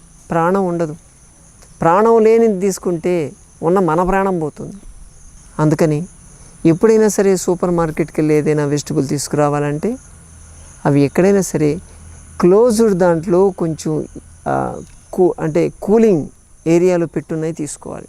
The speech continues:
కూలింగ్ బాక్స్లో ఉన్నవి తీసుకోవాలి. అవి కొంతవరకు బెటర్. ఇంటికి తెచ్చిన తర్వాత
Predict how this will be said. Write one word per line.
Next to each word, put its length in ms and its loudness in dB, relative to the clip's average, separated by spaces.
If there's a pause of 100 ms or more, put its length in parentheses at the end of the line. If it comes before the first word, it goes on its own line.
(120)
కూలింగ్ 300 0
బాక్స్లో 440 -2
ఉన్నవి 200 -6
తీసుకోవాలి. 540 -14 (480)
అవి 140 -4
కొంతవరకు 520 -2
బెటర్. 320 -4 (1700)
ఇంటికి 320 2
తెచ్చిన 380 0
తర్వాత 680 -4